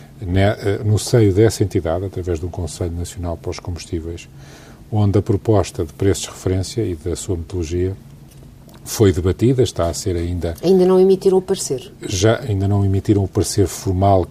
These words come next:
Speaker 1: que não, não tenho conhecimento do parecer formal, mas sei que as reuniões estão a decorrer e sei que, eh, o acolhimento das propostas tem sido positivo.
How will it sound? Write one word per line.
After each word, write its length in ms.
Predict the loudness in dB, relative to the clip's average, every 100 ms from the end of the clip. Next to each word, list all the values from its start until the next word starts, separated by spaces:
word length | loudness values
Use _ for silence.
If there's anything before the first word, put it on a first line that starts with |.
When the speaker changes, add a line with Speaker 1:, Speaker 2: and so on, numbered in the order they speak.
| -10
Speaker 1:
que 100 | -10
não, 240 | -8 -6
não 180 | -8 -6
tenho 200 | -4 -4
conhecimento 460 | -4 -6 -6 -6
do 80 | -6
parecer 440 | -8 -8 -6 -8 -6
formal, 380 | -4 0 0
mas 160 | 0 0
sei 140 | 0
que 100 | 0
as 80 | 0
reuniões 520 | 2 2 2 0 -2 -10 -20 -20 -20 -20 -12
estão 540 | -6 0 2 2 -4
a 60 | -6
decorrer 600 | -10 0 4 6 4 2 -6 -20 -18 -2
e 80 | -2
sei 320 | 2 2 2
que, 420 | 2 4 6 6 2
eh, 460 | -2 -2 -2 -6
o 140 | 0 0
acolhimento 800 | 2 0 2 4 4 2 0 -6
das 160 | -6
propostas 480 | -8 -6 -4 -4 -6
tem 120 | -6
sido 220 | -8 -10
positivo. 440 | -10 -8 -8 -10